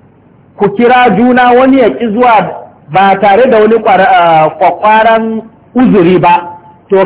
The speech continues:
kada ku yadda ku mu'amalanci manzon Allah haka. Duk wanda manzon Allah ya inviting nashi, ya gayyace shi, ya kira shi ya zo, maza maza ku garzaya ku zo. Kar ku sanya kiran manzon Allah da gayyatan manzon Allah nan,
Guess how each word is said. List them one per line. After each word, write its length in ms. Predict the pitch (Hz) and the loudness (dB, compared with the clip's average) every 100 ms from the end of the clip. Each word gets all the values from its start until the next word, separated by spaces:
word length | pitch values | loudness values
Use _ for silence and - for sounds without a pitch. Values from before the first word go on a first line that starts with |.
| - | 0
kada 300 | 269 262 240 - | -2 0 -2 -2
ku 80 | 208 | -2
yadda 560 | 190 185 139 - 233 240 | 0 -2 -4 -4 -4 -2
ku 80 | 220 | -2
mu'amalanci 840 | 190 - 185 170 170 170 165 214 | -2 0 0 0 0 -2 -4 -6
manzon 380 | 214 175 151 170 | -4 -2 -2 -4
Allah 320 | 170 185 160 135 | -4 -2 -2 -2
haka. 280 | 156 147 117 - _ _ - | -6 -8 -10 -10 _ _ -14
Duk 260 | 156 330 311 | -4 -2 0
wanda 400 | 311 320 320 247 | 0 0 0 0
manzon 340 | 202 180 208 - | 0 0 -2 0
Allah 280 | 226 202 | 0 0
ya 60 | 214 | 0
inviting 760 | 208 170 139 196 220 214 202 160 | -2 -4 -2 0 0 -2 -4 -2
nashi, 380 | 185 196 - 175 | -2 -2 -4 -2
ya 120 | 214 | 0
gayyace 640 | 185 196 165 160 - 196 208 | 0 0 0 -2 -2 -2 -2
shi, 80 | 180 | -2
ya 80 | 175 | -4
kira 360 | 185 208 208 208 | -2 0 0 0
shi 100 | 190 | -2
ya 100 | 143 131 | -4 -2
zo, 200 | 160 170 - - _ _ - | -2 -4 -8 -20 _ _ -10
maza 520 | 147 202 247 175 254 | -2 0 2 2 2
maza 300 | 254 262 254 | 2 2 0
ku 100 | 254 | 0
garzaya 540 | 180 208 202 175 180 180 | 0 0 2 2 2 0
ku 100 | 147 | -2
zo. 160 | 135 143 - - - | -2 -4 -6 -20 -6
Kar 200 | 233 277 | -2 0
ku 60 | 262 - | 0 0
sanya 320 | 262 247 226 | 0 0 0
kiran 380 | 226 240 254 226 | -2 -2 0 0
manzon 380 | 202 185 170 220 | 0 0 0 0
Allah 320 | 214 240 233 196 | 0 0 0 0
da 80 | 170 | 0
gayyatan 580 | 175 170 202 214 226 190 | 0 0 0 0 -2 0
manzon 360 | 175 151 208 208 | 0 0 -2 0
Allah 280 | 240 220 | 0 0
nan, 340 | 180 220 302 | -2 0 -2